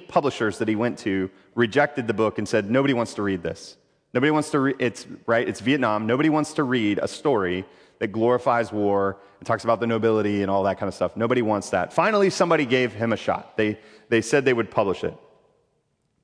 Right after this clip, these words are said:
And then about eighteen months after it was published, he got a, a call from New York, and he said, "Your book has won the Pr-, Pulitzer Prize for fiction." Now, normally when you win the Pulitzer Prize,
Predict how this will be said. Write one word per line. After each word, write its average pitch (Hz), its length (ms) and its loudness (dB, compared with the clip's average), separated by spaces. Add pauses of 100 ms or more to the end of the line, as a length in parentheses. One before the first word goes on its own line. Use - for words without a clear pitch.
(380)
And 131 100 4
then 131 260 2
about 143 240 4
eighteen 180 300 0
months 156 240 2
after 143 300 0
it 143 60 4
was 139 140 0
published, 104 440 -2
he 135 60 0
got 123 180 4
a, 113 160 -2 (120)
a 107 80 -4
call 127 520 2
from 110 180 -2
New 110 80 0
York, 127 400 0 (720)
and 113 80 -2
he 113 60 0
said, 107 400 0 (100)
"Your 131 260 2
book 120 380 0 (460)
has 107 160 -4
won 113 220 0
the 107 80 -2
Pr-, - 180 -12 (260)
Pulitzer 165 420 2
Prize 92 600 -4 (420)
for 110 140 -4
fiction." - 480 -4 (720)
Now, 131 260 0 (220)
normally 180 320 6
when 143 160 2
you 139 100 4
win 143 140 4
the 131 40 2
Pulitzer 135 380 0
Prize, 110 460 0